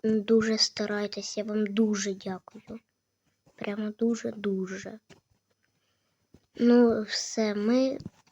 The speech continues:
всі до побачення. Дивіться мої ролики. Я вам дуже дякую. І ще раз. Десять тисяч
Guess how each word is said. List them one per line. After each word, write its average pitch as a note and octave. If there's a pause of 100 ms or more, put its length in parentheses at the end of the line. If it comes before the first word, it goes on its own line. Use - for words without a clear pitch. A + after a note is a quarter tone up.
(400)
всі -
до G3
побачення. A#3
Дивіться G#3+
мої G3
ролики. E4 (560)
Я C4
вам C4+
дуже B3
дякую. G#3+
І A#3
ще A3
раз. - (500)
Десять B3+
тисяч B3